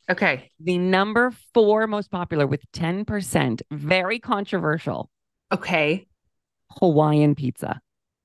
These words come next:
Speaker 1: That's what I voted for.
Speaker 2: <gasps> Oh, Bethy.
Speaker 1: It's, I love a sweet and salty pizza.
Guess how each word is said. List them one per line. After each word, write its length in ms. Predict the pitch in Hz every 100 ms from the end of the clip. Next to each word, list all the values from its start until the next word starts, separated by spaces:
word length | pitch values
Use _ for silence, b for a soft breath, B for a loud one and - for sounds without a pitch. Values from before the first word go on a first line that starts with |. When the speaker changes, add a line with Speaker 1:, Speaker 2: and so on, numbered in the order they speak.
| -
Speaker 1:
That's 220 | 226 226
what 140 | 269 294
I 160 | 349
voted 340 | 370 392 359 -
for. 320 | 285 233 151
Speaker 2:
<gasps> 20 |
Oh, 440 | 190 311 285 262 190
Bethy. 920 | - 151 165 - 165 139 127 123 117 123 _ _ -
Speaker 1:
It's, 340 | 208 202 - -
I 240 | 190 185
love 600 | 190 175 165 160 160 160
a 60 | 143
sweet 300 | - - 160 -
and 80 | -
salty 260 | 151 -
pizza. 600 | - 160 151 156 147 143